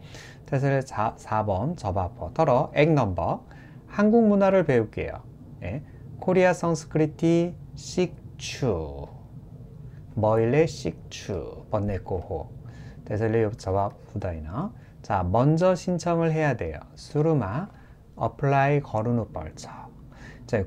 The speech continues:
꾼 성스크리티 어느 바 어떤 문화 체험? 꾼 성스크리티 어느 바 소데코. 더러 수루, 테소메 띠오꼴론 뭐, 예스토 에스토 성스크리티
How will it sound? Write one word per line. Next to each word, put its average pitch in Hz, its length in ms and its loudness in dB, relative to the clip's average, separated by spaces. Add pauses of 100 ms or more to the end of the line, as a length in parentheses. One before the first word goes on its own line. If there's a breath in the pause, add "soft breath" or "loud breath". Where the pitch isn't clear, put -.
(120)
꾼 262 360 6 (140)
성스크리티 190 720 0
어느 143 240 4
바 143 260 2 (240)
어떤 160 500 4
문화 117 300 2
체험? 73 300 -8 (400)
꾼 190 260 2
성스크리티 151 640 -2
어느 104 280 0
바 - 180 -4
소데코. - 640 -6 (440 soft breath)
더러 127 200 0
수루, 160 480 0
테소메 170 440 4
띠오꼴론 165 480 4
뭐, 147 140 6
예스토 147 360 2
에스토 147 260 2
성스크리티 143 960 0